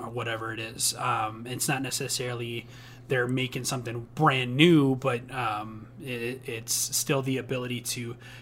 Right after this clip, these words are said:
to take something and make something out of it. Um, and I would also say, um, I'll, I'll just stick to that. I, I won't, I,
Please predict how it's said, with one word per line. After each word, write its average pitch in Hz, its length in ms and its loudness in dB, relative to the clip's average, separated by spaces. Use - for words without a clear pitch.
to - 100 -6
take 135 220 0
something 123 420 -4
and 117 140 -6
make 123 160 -2
something 120 340 -2
out 123 200 2
of 113 100 -4
it. 117 300 -8
Um, 135 520 10
and 143 180 4
I 143 80 6
would 143 200 4
also 147 500 2
say, 131 640 2
um, 120 680 0
I'll, 165 160 8
I'll 196 140 12
just 190 160 8
stick - 220 0
to 113 60 -6
that. 113 260 -6
I, 143 180 4
I 139 100 4
won't, 131 280 2
I, 143 200 -8